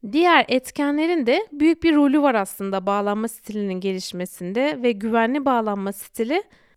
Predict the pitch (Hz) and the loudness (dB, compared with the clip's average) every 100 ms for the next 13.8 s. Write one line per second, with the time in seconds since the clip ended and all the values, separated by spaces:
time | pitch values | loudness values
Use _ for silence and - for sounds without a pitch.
0 | - 220 220 220 311 349 311 269 320 - | -8 -2 -2 -2 0 0 0 0 -2 0
1 | 254 254 311 311 262 302 294 294 262 254 | 0 0 0 0 2 0 0 2 4 4
2 | 262 269 262 262 285 311 302 - 254 240 | 2 0 0 -2 -4 -4 -4 -4 -2 0
3 | 262 262 262 254 285 294 247 - 190 175 | 0 0 -2 -2 -2 -2 -2 -4 -6 -8
4 | - - 156 175 320 440 _ _ - 330 | -12 -14 -8 -4 -4 -4 _ _ -6 -2
5 | 311 - 339 339 339 320 285 302 330 _ | -2 -2 -2 0 -2 -2 0 0 -2 _
6 | _ _ _ _ 226 233 226 269 277 269 | _ _ _ _ -4 -4 -2 2 2 2
7 | 320 339 277 220 240 233 - 285 302 330 | 2 2 2 -2 -6 -6 -2 -2 0 0
8 | 277 208 220 233 247 269 277 - 226 214 | -2 0 0 2 0 -2 -6 -8 -6 -4
9 | 202 240 247 370 - 226 285 440 - _ | -4 -2 0 -2 -4 -4 -4 -4 -8 _
10 | _ _ - 330 370 277 269 285 311 294 | _ _ -2 2 4 4 2 4 4 2
11 | 285 285 269 294 285 247 240 247 240 _ | 0 0 2 2 0 -4 -4 -4 -6 _
12 | 262 277 269 262 254 - 196 214 294 269 | -2 0 0 -2 -4 -6 -6 -6 -2 0
13 | 254 - 190 - 175 165 - 320 | 0 -2 -8 -10 -14 -12 0 0